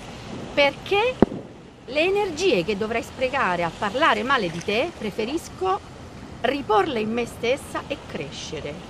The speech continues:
Pensate, mia cognata che è una giovane, una giovane coach, un giovane coach, eh, lei si occupa di leadership,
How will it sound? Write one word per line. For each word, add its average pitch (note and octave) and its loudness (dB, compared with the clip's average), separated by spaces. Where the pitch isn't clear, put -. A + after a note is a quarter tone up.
Pensate, - -2
mia B3+ 0
cognata C#4+ 2
che F#3+ 0
è - 0
una G3 -2
giovane, G#3 2
una G3+ -2
giovane F#3 0
coach, - 0
un G3 2
giovane A3 0
coach, - -2
eh, F3 -2
lei F#3 0
si G3 -4
occupa F#3 -2
di G#3 -2
leadership, A#3 -4